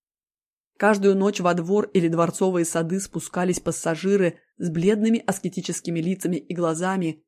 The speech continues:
горевшими могучей восторженной верой. Теперь около каждого мага находился целый штаб молодых адептов. Это адъютанты Супрамати под руководством Невары обходили всю назначенную ему область,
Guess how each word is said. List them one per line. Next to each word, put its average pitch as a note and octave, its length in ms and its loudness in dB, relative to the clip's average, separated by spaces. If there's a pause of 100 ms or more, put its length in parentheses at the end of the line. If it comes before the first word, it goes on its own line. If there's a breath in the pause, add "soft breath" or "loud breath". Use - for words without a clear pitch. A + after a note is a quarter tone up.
горевшими F3+ 480 -2
могучей F3+ 500 -4
восторженной E3+ 640 -2
верой. E3+ 480 -4 (640)
Теперь B3 440 0
около A3 300 2
каждого G3+ 480 2
мага G#3+ 340 0
находился F#3+ 580 0
целый A3 400 -2
штаб - 440 -4
молодых E3+ 500 -2
адептов. E3 600 -4 (680)
Это B3 200 4
адъютанты A3+ 760 4
Супрамати A3+ 640 2
под F#3 160 2
руководством F3+ 640 0
Невары F#3 640 0 (120)
обходили F#3 520 0
всю A#3 320 -2
назначенную F3+ 760 -2
ему F3 360 -4
область, E3+ 520 0